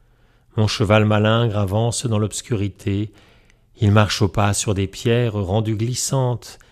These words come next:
par le nouveau givre. Dans les bois, les oiseaux perchés sont effrayés. Sur une montagne au loin, une cloche sonne. Les lueurs de l'aurore, peu à peu, se précisent.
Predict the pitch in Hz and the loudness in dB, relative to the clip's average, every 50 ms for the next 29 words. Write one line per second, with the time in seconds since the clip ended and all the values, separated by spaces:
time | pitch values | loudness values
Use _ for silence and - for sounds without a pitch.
0 | _ _ _ - - 110 110 120 123 120 127 123 120 139 139 131 120 110 113 113 | _ _ _ -2 0 4 4 6 6 6 6 6 6 4 4 4 4 2 0 -2
1 | 123 127 131 127 117 101 98 92 95 98 90 - - - - - _ _ _ _ | -2 0 0 0 -2 -4 -4 -6 -8 -10 -10 -14 -20 -20 -20 -20 _ _ _ _
2 | _ _ _ _ _ - 117 117 120 127 120 98 107 113 113 110 110 110 101 104 | _ _ _ _ _ 0 2 4 4 4 2 2 2 2 2 2 2 0 0 0
3 | 110 110 92 110 107 - 117 107 - - - 117 - - 120 98 - 110 101 - | 0 0 0 -2 -2 -2 -4 -4 -4 -2 -4 -4 -4 -2 -4 -4 -4 -6 -8 -10
4 | - - 131 113 101 98 101 104 104 95 - _ _ _ _ _ _ _ _ _ | -10 -8 -6 -6 -4 -4 -6 -6 -8 -10 -14 _ _ _ _ _ _ _ _ _
5 | _ - _ _ _ _ _ _ _ - - - 104 95 104 104 101 101 98 92 | _ -20 _ _ _ _ _ _ _ -8 -4 -2 0 2 2 2 2 2 0 -2
6 | - 107 101 98 95 92 92 92 92 90 87 87 85 82 82 - _ _ _ _ | -2 -2 -2 0 0 0 0 0 0 0 0 -2 -2 -4 -8 -12 _ _ _ _
7 | _ _ _ _ _ _ _ - 117 113 117 - - 107 110 107 110 - - - | _ _ _ _ _ _ _ 2 4 4 4 4 4 4 4 4 4 2 0 -4
8 | - - - - - 107 101 101 98 95 92 87 85 80 76 - - _ _ _ | -4 -4 -6 -4 -2 0 0 2 0 0 -2 -4 -6 -8 -12 -14 -18 _ _ _
9 | _ _ - - - - - - - _ - - - - - 120 139 151 156 151 | _ _ -20 -20 -20 -20 -20 -20 -20 _ -20 -20 -14 -4 0 0 2 2 2 2
10 | 147 151 151 147 131 139 139 135 139 131 110 117 120 123 120 120 - - - - | 4 4 2 2 2 0 0 0 0 0 0 -2 -2 -2 -4 -6 -8 -10 -10 -4
11 | 127 120 113 110 113 - - 123 117 117 117 104 - - _ _ _ _ _ - | -2 0 0 -2 -4 -6 -6 -6 -6 -6 -8 -10 -14 -20 _ _ _ _ _ -20
12 | - _ _ _ _ _ _ - - - - 110 - - - 113 107 - - - | -20 _ _ _ _ _ _ -14 -10 -8 -8 -8 -8 -6 -8 -6 -6 -6 -6 -6
13 | 113 110 110 110 113 120 101 95 | -6 -6 -6 -6 -8 -10 -14 -18